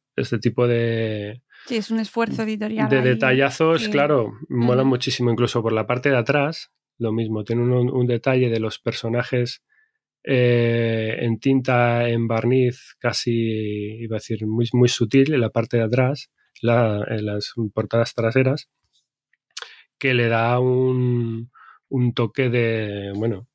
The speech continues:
Speaker 1: de, de elegancia y de prestación al edi-, a la edición que, que chapó, es decir, súper, súper chulo, muy bien, muy bonito.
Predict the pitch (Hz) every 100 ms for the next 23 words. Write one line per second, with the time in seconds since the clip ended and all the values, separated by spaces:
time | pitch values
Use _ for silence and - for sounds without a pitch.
0 | - 104 98 98 95 101 - - - -
1 | _ 120 113 107 104 123 139 131 135 127
2 | 123 123 123 117 - 123 - 117 135 131
3 | 131 131 127 117 120 120 - 123 117 117
4 | 117 110 127 113 127 123 113 110 104 95
5 | 98 113 _ _ _ _ _ _ _ _
6 | _ - 110 98 - - 110 - - 104
7 | - 104 98 101 - 104 101 120 - -
8 | 110 107 - 120 110 120 117 113 117 _
9 | _ _ _ _ _ - - 127 120 110
10 | 107 117